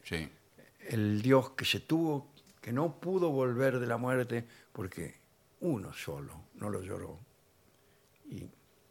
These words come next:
Speaker 2: nos llama la atención sobre la importancia que tiene para todos nosotros ese uno que no nos llora. Extraordinaria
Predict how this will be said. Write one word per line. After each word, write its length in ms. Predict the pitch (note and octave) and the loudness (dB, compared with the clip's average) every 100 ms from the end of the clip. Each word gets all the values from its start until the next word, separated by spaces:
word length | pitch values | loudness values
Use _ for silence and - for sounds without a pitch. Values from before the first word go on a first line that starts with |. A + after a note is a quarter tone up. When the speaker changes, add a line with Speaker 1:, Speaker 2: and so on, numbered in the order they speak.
| _ _ _ _ - - | _ _ _ _ -18 2
Speaker 2:
nos 220 | C#3 B2+ | 4 6
llama 200 | C3+ C3+ | 6 6
la 80 | B2+ | 4
atención 680 | B2 A#2+ G#2+ B2 A2 A#2 A#2 - - - - | 2 0 2 2 0 0 -6 -16 -20 -20 -20
sobre 260 | - A#2+ B2 | -2 2 6
la 60 | C3 | 6
importancia 640 | A#2+ B2 A#2 C#3 B2 A#2+ | 6 4 6 6 8 6
que 140 | A#2+ | 2
tiene 340 | A2 C3+ A#2 A2 | 0 2 2 2
para 220 | G2+ G#2 | 0 0
todos 240 | - A#2+ G#2 | 2 0 0
nosotros 600 | G#2 - F2 - E2+ F#2+ - - - - - | -2 -2 -4 -4 -10 -10 -14 -20 -20 -20 -6
ese 340 | B2 - A2 | 4 4 6
uno 400 | A2 G#2+ F#2 E2 - _ _ _ _ _ _ _ _ _ _ _ _ _ - | 4 2 0 -4 -8 _ _ _ _ _ _ _ _ _ _ _ _ _ -6
que 140 | G#2 | -2
no 160 | G2+ F#2+ | 0 0
nos 240 | - - | -4 -6
llora. 300 | C2+ - - - _ _ _ _ _ _ _ _ _ - _ - - - _ _ - - _ _ _ - - - - - - - - - - | -10 -14 -18 -20 _ _ _ _ _ _ _ _ _ -20 _ -20 -20 -20 _ _ -20 -20 _ _ _ -20 -20 -20 -20 -20 -20 -20 -20 -20 6
Extraordinaria 1300 | C#3 - D#3+ F#3 F#3 G#3+ C4 C4+ C4 B3+ A#3+ A#3+ | 6 8 10 10 12 12 12 12 12 12 12 12